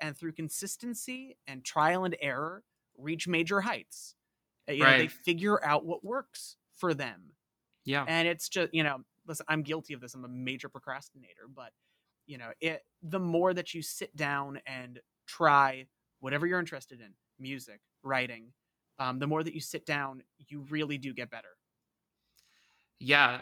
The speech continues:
Speaker 2: it's
Speaker 1: Age
Speaker 2: so
Speaker 1: helps
Speaker 2: true.
Speaker 1: as
Speaker 2: You
Speaker 1: well,
Speaker 2: putting
Speaker 1: but
Speaker 2: in your ten thousand hours, as they say, you
Speaker 1: Yes.
Speaker 2: know, like, it takes ten thousand hours of practice to become an expert at anything. And,
Speaker 1: My, the only
Speaker 2: I,
Speaker 1: thing
Speaker 2: and
Speaker 1: I've
Speaker 2: I
Speaker 1: put in,
Speaker 2: think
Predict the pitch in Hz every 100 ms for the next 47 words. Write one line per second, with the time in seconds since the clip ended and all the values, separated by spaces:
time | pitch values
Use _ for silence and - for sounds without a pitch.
0 | - - 170 180 190 - 165 147 127 -
1 | 165 113 202 208 202 185 170 165 160 160
2 | 151 147 135 135 123 123 120 117 120 120
3 | 113 120 117 131 113 110 113 120 127 123
4 | 117 117 113 113 120 117 120 - 117 -
5 | 143 131 135 127 127 123 123 127 - 123
6 | 117 120 - 120 127 139 120 113 120 -
7 | - 120 120 - 117 120 117 123 113 113
8 | 117 _ - - - _ - 151 139 131
9 | 131 127 131 - 175 - 175 185 151 160
10 | 170 160 208 196 170